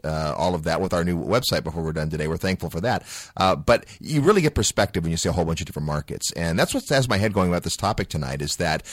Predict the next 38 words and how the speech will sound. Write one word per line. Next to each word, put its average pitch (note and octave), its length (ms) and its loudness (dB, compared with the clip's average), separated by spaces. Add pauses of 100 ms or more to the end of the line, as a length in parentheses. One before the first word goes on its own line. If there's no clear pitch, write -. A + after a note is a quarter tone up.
(160)
today, G2 720 4 (220)
when F2+ 120 2
I C3+ 340 6
look A2 220 2
at G#2 80 2
a F2+ 60 4
marketplace, F2+ 840 2
the F#2 100 0
things B2 400 0
I G2 180 4
do B2+ 300 0
have G2 160 0
changed G3 480 -2
a - 20 0
little E2 160 0
bit E2 240 0
from F#2+ 340 -2
what F#2+ 180 0
historically G2 600 0
I've D2 160 -2
done. B1+ 240 -6 (260)
And, F2+ 380 2
uh, F2 80 4
we've A2+ 200 0
had G2 160 4
a, E2+ 140 0
a E2+ 60 2
very F#2+ 320 2
good, F2 440 0
uh, D#2 200 0
track A#2 340 -2
record, E2+ 280 -2
you E2 60 -2
might D#2 200 -2
say, F2+ 120 0
of D#2+ 100 -2
finding E2+ 340 -2
marketplaces, F#2+ 880 -2